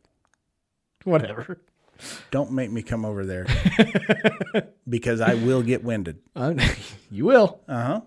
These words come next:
Speaker 1: Uh-huh.
Speaker 2: Um, anyways, let's just say, for example,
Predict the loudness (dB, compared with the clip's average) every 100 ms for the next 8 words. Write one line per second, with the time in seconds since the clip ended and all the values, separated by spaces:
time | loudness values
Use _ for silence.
0 | -10 -6 -4 -6 -16 -4 2 2 2 -2
1 | 0 2 4 2 -2 -8 -16 -20 _ _
2 | -12 4 6 6 4 4 4 4 4 4
3 | 2 2 2 0 0 -2 -4